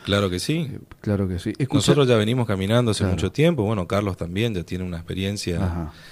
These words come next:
Speaker 1: Y bueno, lo que yo te contaba, no es que
Speaker 2: Sí.
Speaker 1: nosotros trabajamos solamente en,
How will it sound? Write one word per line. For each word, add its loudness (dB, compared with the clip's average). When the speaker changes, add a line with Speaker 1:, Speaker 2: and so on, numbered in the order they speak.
Speaker 1:
Y 0
bueno, 4
lo 4
que 2
yo 4
te 4
contaba, 4
no 4
es 2
que 2
Speaker 2:
Sí. 2
Speaker 1:
nosotros 2
trabajamos -4
solamente -2
en, -6